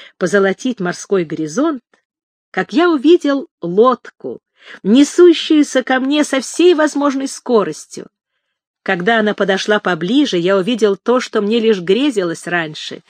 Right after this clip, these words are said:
На веслах сидел Гарри Блю. Не стану распространяться о том, как повел себя Гарри,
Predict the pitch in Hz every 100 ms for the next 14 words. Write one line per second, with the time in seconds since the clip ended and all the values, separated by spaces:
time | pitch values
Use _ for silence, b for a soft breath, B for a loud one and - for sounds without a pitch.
0 | B B B 180 214 220 196 370 - 320
1 | 311 - - 269 220 254 254 226 _ -
2 | 170 147 208 302 285 247 247 185 143 160
3 | 170 160 _ _ _ _ _ _ _ _
4 | - 233 294 - 403 302 180 180 - 175
5 | - 190 226 233 - 165 - 220 214 -
6 | 160 - 175 285 311 - 165 175 160 165
7 | 160 - 143